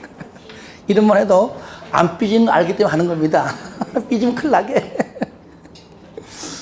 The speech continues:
자, 구했습니까? 예, 얼마? 예, 천이백 넣어, 천이백. 그러면 먼저, 먼저 요걸 무시해버리고, 무시해버리고 일단은 요거 보면은 나올 거 아니에요.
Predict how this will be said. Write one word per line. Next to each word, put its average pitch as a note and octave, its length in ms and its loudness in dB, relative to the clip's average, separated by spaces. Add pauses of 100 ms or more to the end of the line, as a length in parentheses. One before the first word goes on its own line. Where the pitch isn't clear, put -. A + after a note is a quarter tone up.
(420)
자, - 140 2
구했습니까? A#3+ 760 4 (720)
예, E3 320 2
얼마? E4 600 4 (760)
예, C3 320 0
천이백 A3 460 4
넣어, D#3 100 2
천이백. C#3+ 880 0 (600)
그러면 D4 260 2
먼저, G#3+ 680 2 (520)
먼저 F3 280 2
요걸 G#3 240 4
무시해버리고, F#3 800 0 (240)
무시해버리고 F#3 540 0
일단은 F#3 400 -4
요거 C#4+ 200 4
보면은 B3+ 500 0 (240)
나올 B3 260 0
거 B3 80 -2
아니에요. D#3 640 -2